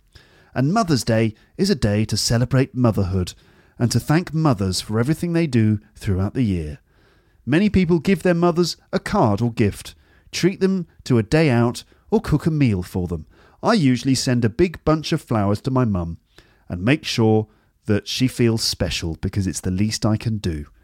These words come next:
Mother's Day. It's a nice day. It's a sweet day. It's a day on which you can thank your mum for all the wonderful things that she's done. Um, I mean, you know,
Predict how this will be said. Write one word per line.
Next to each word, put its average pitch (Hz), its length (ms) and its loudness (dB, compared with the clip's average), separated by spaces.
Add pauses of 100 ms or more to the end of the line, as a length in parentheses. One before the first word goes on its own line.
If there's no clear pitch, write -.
(400)
Mother's 117 400 0
Day. 87 280 -2
It's 175 140 4
a 220 60 2
nice 226 300 4
day. 117 180 2
It's 127 80 -6
a 151 80 -4
sweet 190 320 -2
day. 117 160 2
It's 135 140 -2
a 147 180 -4
day 156 380 2
on 156 100 -2
which - 240 -2
you 165 60 -4
can 156 160 -4
thank 165 340 -2
your 160 140 2
mum 151 240 2
for 120 240 2
all 120 80 4
the 120 40 4
wonderful 123 380 0
things 143 320 0
that - 140 -8
she's 151 200 -2
done. 143 320 0 (540)
Um, 139 380 0 (840)
I 160 80 2
mean, 170 320 2 (160)
you 127 100 -4
know, 104 240 -6